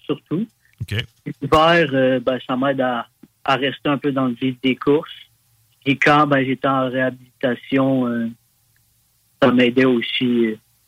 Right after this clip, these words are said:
Speaker 1: à rester un peu dans, dans le monde des courses.
Speaker 2: C'est ça, à rester dans le game, là. Excellent, excellent. Là, présentement, t'es dans quelle série, là ?
Speaker 1: Légende modifiée aussi.
Speaker 2: Légende modifiée aussi. Euh, c'est-à-dire, donc, toi aussi, tu vas avoir, euh, une course, euh,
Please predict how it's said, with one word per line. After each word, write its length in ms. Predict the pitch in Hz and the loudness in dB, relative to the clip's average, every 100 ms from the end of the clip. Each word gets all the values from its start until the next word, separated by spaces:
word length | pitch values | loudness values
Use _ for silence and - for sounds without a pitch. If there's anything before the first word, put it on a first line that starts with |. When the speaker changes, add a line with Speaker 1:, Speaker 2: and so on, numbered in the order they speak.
| _ _ _ _ _ | _ _ _ _ _
Speaker 1:
à 80 | 120 | -2
rester 340 | 117 127 - 135 | 2 0 0 2
un 200 | 123 113 | 2 0
peu 200 | 117 120 | 0 0
dans, 320 | 120 120 110 | 2 0 0
dans 180 | 113 120 | 2 4
le 60 | 123 | 4
monde 240 | 123 120 | 2 2
des 140 | 120 | 2
courses. 320 | 117 131 160 - | 2 0 0 -4
Speaker 2:
C'est 60 | |
ça, 180 | - 117 | -2 0
à 40 | 90 | 0
rester 240 | 87 - | -2 -2
dans 160 | 98 90 | -2 -2
le 60 | |
game, 280 | 87 92 82 | 0 -2 -2
là. 80 | 73 85 _ _ | -4 -8 _ _
Excellent, 380 | 90 - 120 107 - 98 | -10 -4 -2 -2 -2 -6
excellent. 380 | 95 104 98 92 - - _ | -6 -4 -4 -4 -10 -20 _
Là, 160 | 110 185 | 0 2
présentement, 520 | 170 139 139 - 175 | 2 2 2 2 -4
t'es 120 | - | -2
dans 180 | 117 107 | 0 0
quelle 200 | 107 120 | 2 0
série, 440 | 107 - 101 127 135 | -2 -2 -2 -2 -2
là ? 100 | 123 131 _ _ _ _ - - - | -2 -4 _ _ _ _ -18 -16 -2
Speaker 1:
Légende 340 | 143 143 170 185 | 2 4 4 4
modifiée 340 | 156 - - | 2 0 -2
aussi. 320 | 147 - - - _ | -2 -2 -8 -8 _
Speaker 2:
Légende 340 | 98 107 117 117 | -4 0 2 2
modifiée 360 | 107 - - 101 | 0 -4 -2 -2
aussi. 420 | 95 - 151 175 - _ _ - | -2 -4 -4 -6 -14 _ _ 0
Euh, 140 | 98 | 0
c'est-à-dire, 500 | - 107 107 92 113 | 0 0 0 0 -2
donc, 300 | - 101 123 - 95 | -2 0 0 0 -2
toi 140 | 120 | 0
aussi, 220 | 117 - 131 | -2 -2 -6
tu 140 | - | 0
vas 80 | 95 | 0
avoir, 280 | 95 107 101 | 4 2 4
euh, 600 | 95 90 90 87 85 87 | 2 4 2 4 2 2
une 100 | 92 | 0
course, 340 | - 117 117 - | 0 0 2 2
euh, 180 | 95 | 2